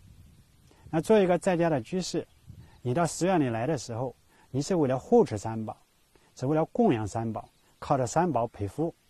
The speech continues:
所以今天我们听到这个故事了以后呢，我希望大家就是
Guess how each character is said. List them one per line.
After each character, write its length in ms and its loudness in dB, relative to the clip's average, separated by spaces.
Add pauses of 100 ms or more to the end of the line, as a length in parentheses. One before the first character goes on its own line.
(1040)
所 160 2
以 60 2
今 160 2
天 140 4
我 100 2
们 180 -2
听 260 -2
到 240 0 (540)
这 240 2
个 260 -8 (240)
故 160 0
事 140 -6
了 160 -6
以 100 -6
后 220 -4
呢， 180 -12 (400)
我 140 -14
希 180 -8
望 240 -4 (300)
大 140 -6
家 120 -6
就 140 -12
是 160 -14